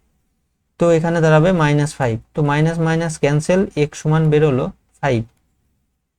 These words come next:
এখানে কোশ্চেনে চাওয়া হয়েছে কি, সংখ্যা দুটি কি কি? আমাদের সংখ্যা কি ধরা হয়েছিল? এখানে সংখ্যা ধরা হয়েছিল থ্রি এক্স এবং ফোর এক্স। তো থ্রি এক্স এর সঙ্গে আমরা যদি পাঁচ ইনটু করি, তাহলে এখানে পনেরো পাবো, এবং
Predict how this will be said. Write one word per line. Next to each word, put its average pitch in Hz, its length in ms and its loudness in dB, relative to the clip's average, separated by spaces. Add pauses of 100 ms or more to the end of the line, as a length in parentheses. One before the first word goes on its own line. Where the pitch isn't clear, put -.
(1000)
এখানে 185 280 2
কোশ্চেনে 185 400 2
চাওয়া 170 280 4
হয়েছে 185 220 4
কি, 214 160 0
সংখ্যা 170 360 0
দুটি 175 260 2
কি 139 180 0
কি? 113 160 -6 (200)
আমাদের 156 360 2
সংখ্যা 156 260 0
কি 160 200 -2
ধরা 170 280 0
হয়েছিল? 180 260 0 (100)
এখানে 151 300 -2 (220)
সংখ্যা 135 280 -6
ধরা 143 200 -2
হয়েছিল 151 260 -4
থ্রি 147 240 -2
এক্স 190 200 -4 (360)
এবং 135 200 -2 (260)
ফোর 165 220 0
এক্স। 104 220 -2 (600)
তো 156 80 2 (200)
থ্রি 175 200 -2
এক্স 165 240 -2
এর 175 120 -2
সঙ্গে 156 600 -2
আমরা 139 220 -2 (100)
যদি 135 200 -2 (400)
পাঁচ 156 220 0
ইনটু 160 320 0
করি, 131 160 0 (300)
তাহলে 139 260 -6
এখানে 143 280 -6
পনেরো 151 280 -2
পাবো, 165 260 -2 (280)
এবং 135 180 -4